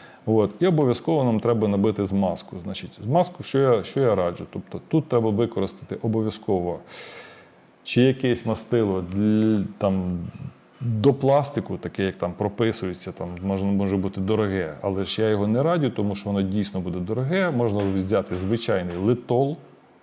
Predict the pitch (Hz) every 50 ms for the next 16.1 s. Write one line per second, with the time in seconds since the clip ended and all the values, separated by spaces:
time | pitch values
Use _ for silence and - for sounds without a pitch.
0 | _ - 110 113 127 127 127 - 117 - - 160 - - 160 165 165 151 151 156
1 | 160 - - - - - - - - - - - - 156 151 143 131 123 117 120
2 | - 110 101 - - 113 101 98 95 95 - 104 95 92 92 90 92 92 95 104
3 | 127 147 160 175 175 160 135 117 110 95 90 98 98 95 95 - 98 95 - -
4 | 101 98 92 87 - 95 92 90 - 98 90 - - 151 170 170 151 - 147 135
5 | 131 131 127 117 120 120 117 120 - 123 113 107 104 101 101 104 101 104 113 104
6 | 101 - 107 104 107 104 104 101 95 90 85 - - - - - - - - -
7 | - - - 107 107 107 104 104 104 101 101 101 - - 156 147 - 135 131 123
8 | 117 101 - 110 104 - - 135 120 107 - 98 101 98 - 104 98 - - -
9 | - - 117 143 185 190 180 - 143 135 139 135 131 - 135 135 143 147 139 135
10 | - 135 123 123 123 - 127 120 117 113 113 - 113 107 113 110 110 110 104 98
11 | 101 - 104 95 - - - 139 151 147 139 135 135 139 131 117 107 98 - -
12 | 98 95 107 104 101 101 95 98 98 98 101 113 117 104 - 90 - - 98 95
13 | - - 92 92 92 98 98 98 92 92 90 - - 131 143 147 139 - 131 123
14 | - - 127 123 120 107 95 92 - - - 147 143 135 - - 117 113 110 107
15 | 107 101 95 104 123 135 110 - - 113 104 - - 98 90 90 87 - - -
16 | 95